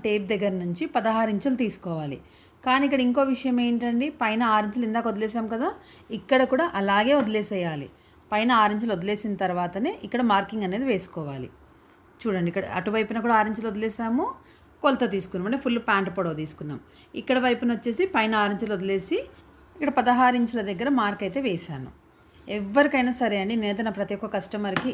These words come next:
ఇలాగే కట్ చేస్తాను. ఇలా లూషియల్ వార్ అంటే ఇవే మెజర్‌మెంట్స్ అనమాట. కాకపోతే వాళ్ళ పొడవు అనేది చేంజ్ అవుతుంది,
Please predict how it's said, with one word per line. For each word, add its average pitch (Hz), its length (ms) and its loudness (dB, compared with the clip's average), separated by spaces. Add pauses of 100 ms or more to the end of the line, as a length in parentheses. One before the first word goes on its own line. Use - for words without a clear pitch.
(140)
ఇలాగే 196 380 2
కట్ - 200 -4
చేస్తాను. 170 340 -6 (100)
ఇలా 185 180 0
లూషియల్ 202 360 -2
వార్ 196 200 4
అంటే 185 160 -2 (520)
ఇవే 277 220 6
మెజర్‌మెంట్స్ 202 540 0
అనమాట. 151 280 -6 (120)
కాకపోతే 185 320 -2
వాళ్ళ 262 100 4 (120)
పొడవు 247 280 2
అనేది 254 240 2
చేంజ్ 208 300 0
అవుతుంది, 180 400 -4